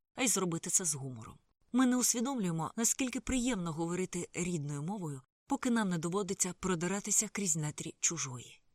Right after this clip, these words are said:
Коли Хадербгай заговорив зі мною англійською, я полегшено зітхнув. «Будь ласка, говоріть англійською, містере Ліне.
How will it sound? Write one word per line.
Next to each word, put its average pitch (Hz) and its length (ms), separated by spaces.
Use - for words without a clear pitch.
Коли 190 220
Хадербгай 165 580
заговорив 156 500
зі 156 120
мною 151 260
англійською, 196 680
я 220 140
полегшено 160 540
зітхнув. 139 460
«Будь 233 180
ласка, 202 360
говоріть 175 440
англійською, 170 640
містере 139 380
Ліне. 123 300